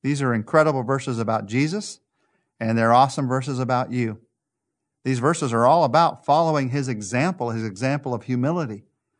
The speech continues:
But they're also all about Jesus and what he came to this earth to do for us. And so I, I'd like to do this few minutes today in two parts. What these verses tell us about Jesus, and what these verses tell us about ourselves, how we follow the example of Jesus.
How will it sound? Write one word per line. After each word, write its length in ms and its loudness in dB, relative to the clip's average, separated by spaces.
But 140 0
they're 120 4
also 380 6
all 240 8
about 300 2
Jesus 440 0
and 120 -2
what 100 0
he 60 -2
came 240 0
to 60 0
this 200 -4
earth 220 -2
to 80 -6
do 200 -2
for 280 -10
us. 240 -20
And 80 -8
so 120 2
I, 320 2
I'd 80 4
like 140 2
to 60 -4
do 200 -2
this 480 -4
few 160 0
minutes 280 -2
today 260 -2
in 100 -4
two 180 -4
parts. 460 0
What 220 0
these 180 0
verses 300 -2
tell 200 0
us 140 -2
about 240 -4
Jesus, 560 -4
and 120 -2
what 120 0
these 160 -2
verses 320 -4
tell 220 -2
us 120 -6
about 240 -6
ourselves, 720 -8
how 120 4
we 80 0
follow 300 0
the 120 -6
example 720 -4
of 120 -10
Jesus. 560 -12